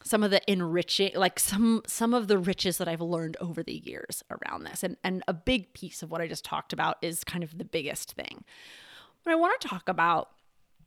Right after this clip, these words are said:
and that, you know, even if you don't do those other videos, that, you know, the, the thing that you can take from this episode right now, today, is that you can have a process of invitation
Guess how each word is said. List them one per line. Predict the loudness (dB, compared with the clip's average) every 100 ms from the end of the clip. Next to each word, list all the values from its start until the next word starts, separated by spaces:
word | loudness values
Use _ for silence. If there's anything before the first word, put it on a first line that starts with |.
| _ -10
and | 0 2
that, | 4
you | 4
know, | 4 6
even | 6 6
if | 6
you | 4
don't | 2 2 0
do | 0 2
those | 2 0
other | -2 -2
videos, | 0 6 6 6
that, | 0 2
you | 4
know, | 4
the, | 2 0 2 2 2 -2
the | -6 -8
thing | 2 4 4
that | 4
you | 0
can | -4
take | -4 0 -2 -2
from | -4 -2 0
this | 2 2 2
episode | 0 0 -2 -6 -6
right | -2 0 0
now, | 0 0 0 -4 -8 -16 _
today, | -6 2 4 4 0 -2 -8 -20 -20 -20 -8 4
is | 4 4
that | 4 4 4 -2 _
you | -6 -4
can | 0 0
have | 0 -2 0 0
a | -2
process | 2 4 4 2 0 -2 -4
of | -2 0 0 -2 -6 -10 -18 -20 -20 -20 -20 -20 -20 _ _ -20 -20 -20 -20 -20 _ _ _ _ _ 6
invitation | 10 10 6 2 -4 -4 -2 -2 -4 -8 -12